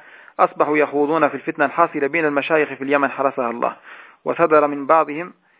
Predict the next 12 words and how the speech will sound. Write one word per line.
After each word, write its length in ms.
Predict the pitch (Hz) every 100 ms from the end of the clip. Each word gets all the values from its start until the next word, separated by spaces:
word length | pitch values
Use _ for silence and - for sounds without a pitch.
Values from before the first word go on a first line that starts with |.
| _ -
رميهم 380 | 160 180 165 160
للشيخ 460 | 143 - 165 139 151
العلامة 500 | 135 135 151 147 131
عبيد 240 | 143 143
الجابري 440 | 131 131 151 135
حفظه 360 | 127 165 143 135
الله 340 | 131 151 139
وبعض 240 | 135 151 139
مشايخ 420 | 135 156 147 139
اليمن 300 | 131 151 139
السلفيين 560 | 127 151 143 135 147 139
بالحزبية. 600 | 135 131 131 123 113